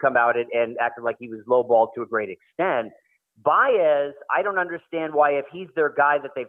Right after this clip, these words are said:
chosen, which a lot of people have thought, why isn't he signed? I don't think they feel that way now. And when Lindor gets paid like Tatis, you know, I don't think Baez is gonna get paid as much, but I'm certain that he's not got a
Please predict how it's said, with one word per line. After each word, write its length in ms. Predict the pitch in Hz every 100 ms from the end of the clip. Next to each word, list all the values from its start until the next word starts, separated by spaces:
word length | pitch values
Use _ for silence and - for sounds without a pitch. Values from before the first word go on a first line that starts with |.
| _ 165
chosen, 440 | 208 190 135 127
which 120 | 123 139
a 40 |
lot 100 | 139
of 60 | 131
people 180 | 123
have 100 | 113 _
thought, 300 | 196 190 156 -
why 180 | - 170
isn't 180 | 165 135
he 140 | 131 - -
signed? 420 | 165 117 117 139 127
I 40 |
don't 140 | 135 -
think 120 | 135
they 120 | 123 -
feel 160 | 143 135
that 160 | 131 120
way 180 | 117 110
now. 400 | 127 160 131 131 - _ _ _
And 260 | 143 147 139
when 180 | 147 143
Lindor 540 | 151 226 233 175 165
gets 160 | 151 - -
paid 200 | 156 151
like 200 | 147 135 -
Tatis, 540 | 131 - 240 262 202 202 _ _ -
you 60 |
know, 60 | 294
I 80 | 190
don't 100 | 147
think 140 | 127
Baez 160 | 135 131
is 60 | 127
gonna 100 | 127
get 140 | 120 -
paid 220 | 131 113 104 135
as 80 | 214 143
much, 220 | 139 175 - _ _ _ -
but 140 | 143
I'm 160 | 123 117 _ _ -
certain 400 | 190 180 175 156
that 100 | 160
he's 160 | 151 131
not 220 | 160 165 160
got 100 |
a 60 | 147